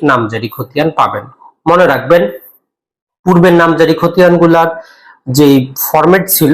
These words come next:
আর বর্তমানে নামজারি খতিয়ানগুলা হচ্ছে কিউআর কোড যুক্ত, অতএব আপনার কাছে পুরাতনগুলা থাকলেও সেগুলা নতুন করার কোনো প্রয়োজন নাই। এর পরবর্তীতে আসি দলিল এবং খতিয়ানের পরে জমির নকশা।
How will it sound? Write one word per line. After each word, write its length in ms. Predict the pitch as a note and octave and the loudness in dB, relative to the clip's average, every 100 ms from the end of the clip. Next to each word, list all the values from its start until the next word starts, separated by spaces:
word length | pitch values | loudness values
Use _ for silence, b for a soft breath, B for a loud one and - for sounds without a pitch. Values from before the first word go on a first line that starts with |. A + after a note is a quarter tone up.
| G#3+ | 2
আর 60 | D#3+ C3 | 0 -2
বর্তমানে 460 | D3+ - D#3+ D#3 D3+ | -4 0 0 2 2
নামজারি 320 | C#3+ C3 B2 B2+ | 0 0 -4 -4
খতিয়ানগুলা 640 | - - D#3 D3+ C#3+ C#3+ D#3+ G#3 D3+ | -6 -2 0 0 0 2 2 2 0
হচ্ছে 220 | B2+ - F#3 | -4 -8 -8
কিউআর 380 | - C3+ D3 D#3+ E3+ - | -6 -2 0 0 -6 -4
কোড 180 | A#2+ A2+ A2 | -4 -4 -8
যুক্ত, 260 | A2 _ A2 - B B B | -16 _ -10 -10 B B B
অতএব 300 | B2+ E3 E3+ - | -6 0 0 0
আপনার 220 | D#3+ C#3+ C3+ | 0 -2 -2
কাছে 200 | - F3 | -4 -4
পুরাতনগুলা 640 | - D3+ C#3+ C3+ C3 D3+ F3 - | -4 -2 -2 -2 0 2 0 -4
থাকলেও 320 | D3 - G3+ | -8 -2 -2
সেগুলা 360 | G3+ D3+ B2+ C3+ C#3 | 0 -2 0 0 0
নতুন 200 | C#3 B2 | -2 -4
করার 260 | A2+ A#2 E3 E3+ | -6 -4 -4 -4
কোনো 160 | A#2 B2+ | -6 -2
প্রয়োজন 460 | C3 A2 - G#2+ G#2 | -2 -2 -4 -4 -4
নাই। 120 | G#2 A2 _ _ _ _ _ _ - | -6 -12 _ _ _ _ _ _ -2
এর 140 | G#3 A#3+ | 0 2
পরবর্তীতে 580 | A3+ G#3 G3+ G3+ E3+ E3+ C3 | 2 2 0 -2 -2 0 0
আসি 220 | B2+ G3 A3 A3+ F3 D#3 C3 | -2 -2 -2 -4 -8 -6 0
দলিল 340 | D3+ E3+ G3 F3+ | 2 4 2 2
এবং 120 | D#3 E3 | 2 -2
খতিয়ানের 540 | - F#3+ F#3 F3 C#3+ B2 | -2 -4 0 2 2 0
পরে 180 | - C#3 G3 D3 | -2 -2 -2 0
জমির 280 | D3 C#3+ C3 | 2 2 2
নকশা। 380 | B2+ - - A2+ | 0 -2 -4 -4